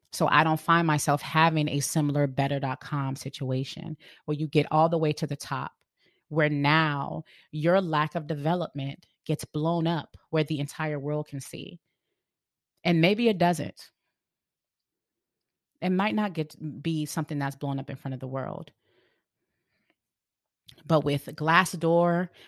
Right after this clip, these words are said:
where people can post about the different companies, with social media, you never know. You never know.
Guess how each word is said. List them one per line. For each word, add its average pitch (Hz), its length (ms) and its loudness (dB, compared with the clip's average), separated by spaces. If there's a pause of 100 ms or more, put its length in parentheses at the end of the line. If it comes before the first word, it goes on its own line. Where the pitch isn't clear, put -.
where 139 120 0
people 165 340 -4
can 156 220 -2
post 165 380 -2
about 151 380 -2
the 160 60 -16
different 147 300 -4
companies, 165 800 -2 (400)
with 147 100 -4
social 233 320 -4
media, 202 460 0
you 208 160 -4
never 339 300 -4
know. 294 560 0 (1300)
You 202 120 2
never 196 240 4
know. 165 420 -2